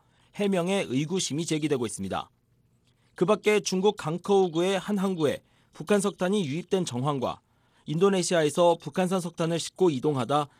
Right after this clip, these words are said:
칠 개월 동안 공해상 등을 전전했던 베트남의 동탄호도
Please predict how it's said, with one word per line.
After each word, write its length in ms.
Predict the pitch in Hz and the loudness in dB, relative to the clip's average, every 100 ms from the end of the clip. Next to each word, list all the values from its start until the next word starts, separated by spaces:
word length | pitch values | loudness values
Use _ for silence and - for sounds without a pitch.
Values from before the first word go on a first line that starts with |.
| _ | _
칠 220 | - 226 214 | -6 -2 2
개월 240 | 208 202 | 2 2
동안 340 | 170 175 196 | 0 2 0
공해상 560 | 180 147 165 185 190 180 | 0 -4 -2 0 -2 -2
등을 220 | 160 185 | -2 -2
전전했던 720 | - 131 135 117 - 170 202 - | -2 -2 0 -2 0 0 0 -4
베트남의 580 | 139 - 139 135 165 165 | -6 -4 -2 0 0 0
동탄호도 680 | 147 156 196 160 143 95 | -6 -2 0 0 0 -2